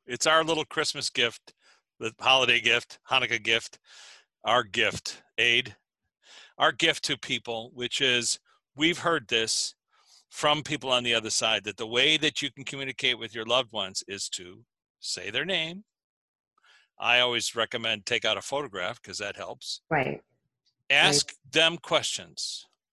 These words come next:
Speaker 1: I recommend asking questions you don't know the answer to, 'cause then you don't have to worry about whether or not you're making it up. Like, who was there to greet you when you crossed over? Keep asking questions.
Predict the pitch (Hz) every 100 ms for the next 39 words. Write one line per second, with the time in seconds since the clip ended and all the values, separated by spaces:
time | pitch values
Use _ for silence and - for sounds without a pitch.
0 | _ _ _ _ _ _ _ _ - 117
1 | 127 127 123 127 127 123 123 120 - 123
2 | - 127 - 113 120 123 117 117 123 160
3 | 180 113 90 98 87 139 _ 117 107 117
4 | 113 113 107 117 117 107 117 117 104 98
5 | 101 107 110 104 101 101 95 98 98 -
6 | 98 101 120 95 - - 113 110 - _
7 | 143 120 - 113 101 147 170 107 98 95
8 | - 107 - - 87 92 _ _ - -
9 | - - _ _ _ _ _ _ _ _
10 | _ - 262 262 226 196 180 185 170 180
11 | 175 - 107 87 - -